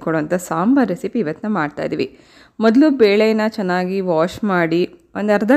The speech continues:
ಗಂಟೆ ನೆನೆಸಿಟ್ಟಿದ್ದೆ. ದಪ್ಪ ಬೇಳೆ ಆಗಿರೋದ್ರಿಂದ ಬೇಯೋದಕ್ಕೆ ಸ್ವಲ್ಪ ಸಮಯ ಹಿಡಿಯುತ್ತೆ ಅನ್ನೋಕ್ಕೋಸ್ಕರ ಸ್ವಲ್ಪ ಹೊತ್ತು ನೆನೆಸಿಟ್ಟಿದ್ದೆ. ಅಗಲವಾದ ಆಗಿರೋಂಥ ಪಾತ್ರೆನಲ್ಲಿ ನಾನು ಇದನ್ನೇ ಬೇಯೋದಕ್ಕೆ ಇಡ್ತಾಯಿದ್ದೀನಿ.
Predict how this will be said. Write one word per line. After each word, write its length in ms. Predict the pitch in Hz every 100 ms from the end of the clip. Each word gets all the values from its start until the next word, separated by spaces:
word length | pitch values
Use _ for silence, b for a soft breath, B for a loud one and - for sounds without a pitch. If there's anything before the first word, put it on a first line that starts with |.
| 277
ಗಂಟೆ 200 | 240 240
ನೆನೆಸಿಟ್ಟಿದ್ದೆ. 640 | 175 180 202 - 170 208 320 B B B -
ದಪ್ಪ 220 | 208 - 277
ಬೇಳೆ 180 | 220 202 202
ಆಗಿರೋದ್ರಿಂದ 440 | 190 185 180 185 233 196
ಬೇಯೋದಕ್ಕೆ 340 | 180 196 220 240
ಸ್ವಲ್ಪ 200 | 240 294 269
ಸಮಯ 200 | 185 196
ಹಿಡಿಯುತ್ತೆ 280 | 202 175 170
ಅನ್ನೋಕ್ಕೋಸ್ಕರ 400 | 165 156 - - 320
ಸ್ವಲ್ಪ 180 | 330 - 208
ಹೊತ್ತು 200 | 185 269 349 208
ನೆನೆಸಿಟ್ಟಿದ್ದೆ. 540 | 170 175 175 147 139 - _ b b b b b -
ಅಗಲವಾದ 400 | 233 262 247 226 - 220
ಆಗಿರೋಂಥ 380 | 208 208 208 196 208
ಪಾತ್ರೆನಲ್ಲಿ 480 | 185 185 202 190 240
ನಾನು 120 | 247 180
ಇದನ್ನೇ 200 | 165 190 180
ಬೇಯೋದಕ್ಕೆ 380 | 160 170 196 180
ಇಡ್ತಾಯಿದ್ದೀನಿ. 440 | 170 165 160 202